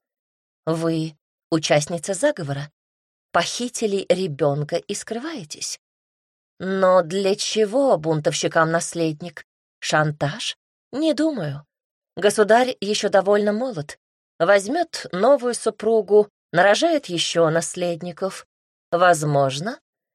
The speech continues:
он привязан к своему сыну, но это вовсе не повод идти на какие-то уступки.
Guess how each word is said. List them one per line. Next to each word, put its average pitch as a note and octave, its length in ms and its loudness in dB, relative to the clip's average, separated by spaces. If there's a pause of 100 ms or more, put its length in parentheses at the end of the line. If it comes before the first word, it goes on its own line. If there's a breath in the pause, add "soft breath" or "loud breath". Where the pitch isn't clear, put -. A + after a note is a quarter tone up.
(220)
он G3+ 200 4
привязан G3 640 0
к D3+ 60 -12
своему E3 400 2
сыну, E3 560 -2 (260)
но B3+ 120 2
это C4+ 220 4
вовсе C#4 360 2
не C#4 160 -2
повод A#3 640 -6 (240)
идти G#3 380 -6
на D#3 140 -2
какие-то F3+ 440 -6
уступки. - 760 -12